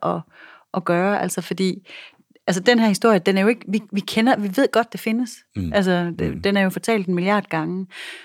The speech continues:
Speaker 1: Men, men, men suspensen i den her, øh, fortælling og, og æstetikken gør bare, at man,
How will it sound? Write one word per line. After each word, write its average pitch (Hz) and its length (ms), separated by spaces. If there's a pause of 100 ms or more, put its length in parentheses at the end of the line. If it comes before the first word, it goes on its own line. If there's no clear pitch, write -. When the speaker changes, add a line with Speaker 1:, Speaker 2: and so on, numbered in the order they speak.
(160)
Speaker 1:
Men, 202 320 (280)
men, 175 540
men 180 180
suspensen 226 680
i 180 80
den 202 200
her, 185 220 (360)
øh, 175 100
fortælling 180 600
og, 160 240 (360)
og 185 120
æstetikken 196 460
gør 170 180
bare, 175 360
at - 120
man, 170 200